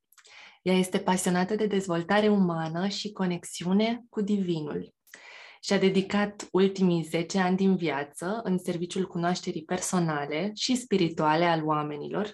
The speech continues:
din diferite părți ale lumii, utilizând unelte ca și life coaching,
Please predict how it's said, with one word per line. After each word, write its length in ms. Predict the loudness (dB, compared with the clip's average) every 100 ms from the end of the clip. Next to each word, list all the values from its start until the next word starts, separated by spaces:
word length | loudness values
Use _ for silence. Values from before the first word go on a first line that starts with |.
| -6
din 220 | 2 4
diferite 480 | 4 4 2 2 0
părți 400 | 0 -2 0 -4
ale 200 | -4 -4
lumii, 500 | -2 -2 -2 -2 -4 -16 -20 -20 -20 -20 -20 -20 _
utilizând 720 | -2 0 4 4 4 6 6 6
unelte 600 | 6 8 6 2 2 0
ca 180 | 2 0
și 180 | 0 0
life 300 | 0 -2 -4
coaching, 840 | -4 -2 -4 -4 -2 -2 -2 -4